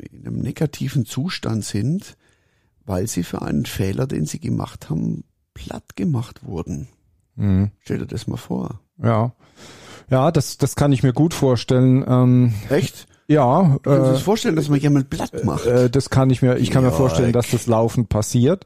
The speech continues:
Speaker 1: Ja.
Speaker 2: Oh, ja, da gibt's jetzt viel zu sagen, aber ich fang mal da an. Also mit dem Plattmachen, warum wird jemand platt gemacht überhaupt? Mit dem Suchen nach der Fe-, nach dem Fehler. Mit welcher, genau, mit welcher Intention suchen wir nach dem Fehler? Warum wollen wir den Fehler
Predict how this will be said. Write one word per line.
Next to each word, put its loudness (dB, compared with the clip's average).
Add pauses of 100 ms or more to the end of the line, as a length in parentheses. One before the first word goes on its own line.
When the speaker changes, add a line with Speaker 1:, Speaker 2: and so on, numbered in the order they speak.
Speaker 1:
Ja. -2 (340)
Speaker 2:
Oh, 2
ja, 2
da 0
gibt's -2
jetzt -2
viel -2
zu -2
sagen, 0
aber 0
ich -4
fang 2
mal 2
da 0
an. 0
Also 0
mit 2
dem 4 (340)
Plattmachen, 0
warum 2
wird 0
jemand 2
platt -4
gemacht -2
überhaupt? 0
Mit 2
dem 2
Suchen 2
nach 2
der 0
Fe-, 0
nach 0
dem 0
Fehler. 2 (460)
Mit 2
welcher, 2
genau, 0 (260)
mit -2
welcher 2
Intention 4
suchen 2
wir 4
nach 0
dem 0
Fehler? 0
Warum 4
wollen 2
wir 2
den 0
Fehler 0